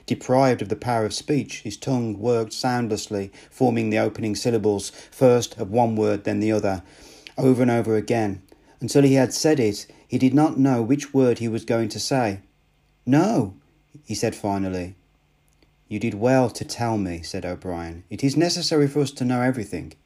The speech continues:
He turned himself toward Julia and added in a voice with somewhat more expression in it, "Do you understand that even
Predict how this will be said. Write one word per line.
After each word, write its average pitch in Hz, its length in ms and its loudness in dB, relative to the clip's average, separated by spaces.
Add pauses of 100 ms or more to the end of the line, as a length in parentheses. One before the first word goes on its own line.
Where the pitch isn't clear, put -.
(360)
He 113 80 -6
turned 139 260 2
himself 127 380 2
toward 117 260 -2
Julia 107 380 0
and 92 120 -6
added 107 300 -4
in 104 100 -2
a 104 60 -2
voice 101 420 -2 (300)
with 101 100 -6
somewhat 110 380 -2
more 107 160 0
expression 117 580 -4
in 92 140 -2
it, 87 220 -10 (840)
"Do 139 80 2
you 151 100 6
understand 160 420 0
that 120 80 4
even 139 380 4